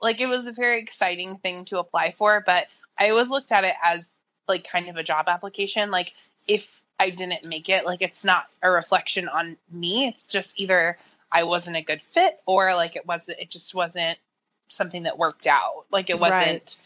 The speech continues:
Speaker 1: personal. But I'm, I'm pretty good at detaching from those kind of things.
Speaker 2: Well, I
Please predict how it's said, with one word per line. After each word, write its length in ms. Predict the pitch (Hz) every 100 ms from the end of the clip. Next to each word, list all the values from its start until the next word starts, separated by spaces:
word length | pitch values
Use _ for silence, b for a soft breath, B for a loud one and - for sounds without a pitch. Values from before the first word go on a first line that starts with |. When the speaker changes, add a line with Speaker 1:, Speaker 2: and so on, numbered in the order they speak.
| _ _
Speaker 1:
personal. 680 | - 160 - 160 110 151 175
But 160 | 190 202 -
I'm, 240 | 240 254 254
I'm 80 | 262
pretty 260 | 277 330
good 160 | 190 170
at 140 | 165 - _
detaching 560 | 180 165 156 - 143 160
from 160 | 156
those 180 | 147 151
kind 160 | - 139
of 80 |
things. 480 | - 110 185 190 - b b b b b b b b b -
Speaker 2:
Well, 500 | 220 214 214 208 208 - _ _ _ _ _ _ _ _ _ _ _ - -
I 720 | 233 254 262 262 262 254